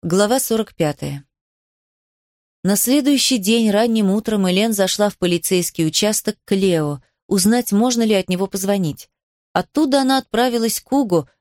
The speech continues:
и изложила ему план спасения Мари, который требовал немало времени для осуществления. Врач горячо пожал ей руку. "Ради спасения Мари я согласен на что угодно". После этого они с Флоранс отправились искать заброшенный дом,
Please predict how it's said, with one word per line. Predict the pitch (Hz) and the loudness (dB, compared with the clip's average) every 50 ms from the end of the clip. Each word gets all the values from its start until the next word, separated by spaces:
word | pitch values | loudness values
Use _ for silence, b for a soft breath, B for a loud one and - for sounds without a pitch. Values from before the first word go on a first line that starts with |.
| _ - | _ -2
и | - 220 220 | 2 2 2
изложила | 196 185 196 196 202 180 196 247 269 262 | 2 2 2 0 0 0 0 0 2 2
ему | 254 247 226 208 190 | 2 2 2 0 0
план | - 190 208 220 226 | 0 0 0 0 0
спасения | 220 - - 190 - - 208 208 202 185 175 165 | -2 -2 -2 -2 -2 0 0 0 0 0 0 0
Мари, | 165 165 170 175 226 240 | 0 0 0 0 -2 -2
который | - - 185 - 208 208 208 196 | -2 -2 -2 0 0 0 -2 -2
требовал | - - 202 220 233 208 220 208 226 226 208 | -2 -2 0 0 0 0 -2 -2 0 0 2
немало | 202 202 208 214 214 220 226 240 | 2 2 2 2 0 0 0 -2
времени | 214 220 233 226 202 170 165 165 160 156 | -2 0 0 0 0 0 0 -2 -2 -2
для | 147 165 165 170 | 0 0 0 0
осуществления. | 165 - 180 - - 185 - - - 175 170 160 160 151 151 147 147 143 135 _ _ _ _ _ _ - 156 | 0 -2 -2 -2 -2 -2 -4 -4 -4 -2 0 0 0 0 0 -2 -2 -4 -6 _ _ _ _ _ _ -8 -2
Врач | 156 185 214 226 226 196 | 0 2 2 2 0 0
горячо | 165 196 196 190 - - 208 196 | 0 -2 -2 -2 -2 -2 -4 -2
пожал | - 180 170 175 185 180 | -2 -2 0 0 0 0
ей | 175 175 185 180 | 0 0 -2 0
руку. | 170 165 165 151 _ - 147 131 _ _ _ _ _ _ _ _ _ _ _ _ _ - | 0 -2 -4 -6 _ -8 -8 -8 _ _ _ _ _ _ _ _ _ _ _ _ _ -4
"Ради | 185 185 190 175 180 | -2 0 0 -2 -4
спасения | - - 175 180 - - 208 202 185 180 170 | -4 -2 -2 -2 0 0 0 2 2 0 0
Мари | 170 170 175 190 | 0 0 0 0
я | 214 202 185 180 | 0 2 0 0
согласен | 175 - 196 185 175 196 214 214 - - 196 180 | 0 0 -2 -2 0 0 0 0 0 0 0 0
на | 180 185 | 0 0
что | - - - 208 208 | 0 0 0 2 2
угодно". | 214 226 220 196 190 208 190 156 139 151 143 135 127 - _ _ _ _ _ _ _ _ _ _ _ _ _ _ _ _ _ _ _ _ _ _ _ _ _ _ _ - | 2 2 0 0 0 0 0 0 -2 -4 -6 -6 -8 -10 _ _ _ _ _ _ _ _ _ _ _ _ _ _ _ _ _ _ _ _ _ _ _ _ _ _ _ -4
После | 180 - - 180 185 233 | -4 -2 0 2 2 2
этого | 247 - 233 220 | 2 2 0 0
они | 208 202 220 233 | 0 0 0 -2
с | - - | -2 -4
Флоранс | - 202 185 185 190 208 214 - | -2 -2 0 0 0 0 0 -2
отправились | 214 196 - - 202 208 214 208 208 202 190 - 190 | -4 -4 -2 -2 0 0 0 0 -4 -4 -4 -4 -6
искать | - - - 202 208 180 | -6 -2 -2 -2 0 0
заброшенный | 196 185 175 190 214 202 - 190 175 175 175 | 0 0 0 0 -2 0 0 0 0 0 0
дом, | 170 196 247 254 240 | 2 2 2 0 0